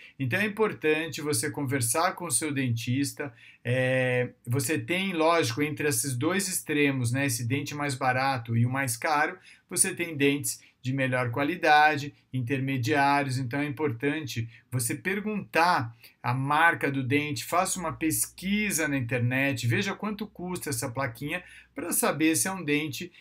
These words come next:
que está compatível com o valor que você tá pagando e, de repente, você vendo aquele dente, você pode até pedir um dente um pouco de melhor qualidade, pra, vai pagar um pouquinho mais, mas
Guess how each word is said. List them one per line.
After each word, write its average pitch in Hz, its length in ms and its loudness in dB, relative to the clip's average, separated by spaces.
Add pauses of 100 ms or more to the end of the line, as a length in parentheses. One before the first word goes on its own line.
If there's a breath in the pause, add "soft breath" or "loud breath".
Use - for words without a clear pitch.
(120 loud breath)
que - 140 -4
está 160 380 2
compatível 160 1040 -2 (200 soft breath)
com 156 280 -4
o 147 40 -6
valor 143 460 2
que 120 60 -8
você 139 260 -4
tá 156 140 -4
pagando 160 640 0 (200 loud breath)
e, 143 120 -2
de 151 140 0
repente, 160 580 -2
você 156 340 2
vendo 156 400 0
aquele 143 280 -2
dente, 147 320 -2
você 185 280 -4
pode 165 300 0
até 165 260 -2
pedir 147 520 -4 (200 loud breath)
um 135 120 -2
dente 139 320 0
um 120 60 -6
pouco 147 240 -4
de 143 120 -4
melhor 135 320 0
qualidade, 127 840 0 (220 loud breath)
pra, 131 260 -4
vai 117 220 -2
pagar 131 220 -2
um 131 100 -4
pouquinho 120 380 -4
mais, 127 300 0
mas 135 380 -2